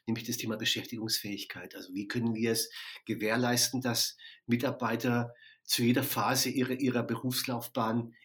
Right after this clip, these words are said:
immer auf dem neuesten Stand sind, was ihre Kompetenzen betrifft, ja. Ähm, was ich aber in der, in der, in der aktuellen Diskussion,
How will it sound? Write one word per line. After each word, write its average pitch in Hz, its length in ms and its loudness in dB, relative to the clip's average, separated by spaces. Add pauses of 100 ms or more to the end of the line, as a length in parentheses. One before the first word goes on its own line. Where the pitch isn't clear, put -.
immer 123 260 4
auf 123 100 -4
dem 117 140 0
neuesten 110 320 0
Stand 95 320 -2
sind, - 320 -4
was - 160 -6
ihre - 140 -2
Kompetenzen 104 560 -4
betrifft, - 420 -8
ja. 87 180 -14 (460)
Ähm, 120 320 4
was 127 220 2
ich 160 120 4
aber 147 440 4
in 151 100 6
der, 139 200 8
in 143 100 6
der, 135 140 4
in 139 100 4
der 127 180 4
aktuellen 156 320 2
Diskussion, 143 760 4